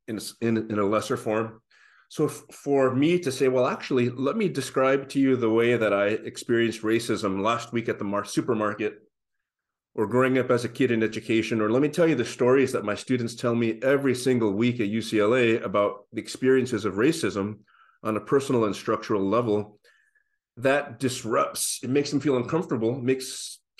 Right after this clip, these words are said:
some people feel uncomfortable because it, it, it's poking at that identity,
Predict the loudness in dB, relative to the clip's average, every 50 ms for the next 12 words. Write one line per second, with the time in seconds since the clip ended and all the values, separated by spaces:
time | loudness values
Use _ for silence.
0 | -12 -8 -6 -6 -4 -4 -4 -4 -2 -2 0 -2 -2 -2 -4 -4 -2 -2 -2 -2
1 | -2 -2 -2 -2 -2 -2 -2 -2 -4 -4 -4 -6 -8 -10 _ -4 -4 -4 -6 -10
2 | -20 _ _ _ _ _ _ _ _ _ _ -18 -18 -16 -6 -2 -2 0 0 2
3 | 2 2 2 0 2 0 2 2 0 0 0 0 0 0 -4 -6 -8 -8 -8 -8
4 | -10